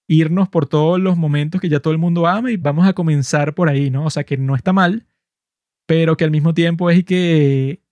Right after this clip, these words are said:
tu pecado original de todos los tiempos, ¿verdad? No es que hiciste The Force Awakens, ese no es el problema. O sea, no es el problema que sea una historia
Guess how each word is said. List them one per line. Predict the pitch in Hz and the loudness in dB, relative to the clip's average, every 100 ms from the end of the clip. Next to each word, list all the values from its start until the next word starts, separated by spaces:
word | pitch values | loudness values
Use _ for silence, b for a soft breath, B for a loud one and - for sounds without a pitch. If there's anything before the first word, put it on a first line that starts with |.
| _ | _
tu | - 160 | -2 0
pecado | 165 151 170 175 214 233 240 | 0 -2 0 2 2 -2 -4
original | 185 180 170 170 190 170 | 0 2 4 4 2 0
de | 151 | 0
todos | 151 170 | 0 -2
los | 202 | 0
tiempos, | 180 190 240 | -2 -2 0
¿verdad? | 190 156 185 | 0 0 0
No | 170 160 | 0 0
es | 156 | 0
que | 208 | -4
hiciste | 190 190 - 208 | -4 -4 -4 -2
The | 185 | 0
Force | - - 156 - - | -2 -2 -2 -4 -4
Awakens, | 180 160 139 131 123 - | 0 2 0 -2 -8 -8
ese | - 165 | -4 2
no | |
es | 175 | 2
el | 190 | 2
problema. | 156 135 123 120 | 0 0 -2 -8
O | _ _ - | _ _ -4
sea, | 143 | -2
no | 139 139 143 | 0 -2 0
es | 175 | 0
el | 190 | 2
problema | 170 147 156 | 0 0 -2
que | 180 | -4
sea | 151 | -2
una | 151 | -2
historia | 165 180 175 180 | 0 0 0 -4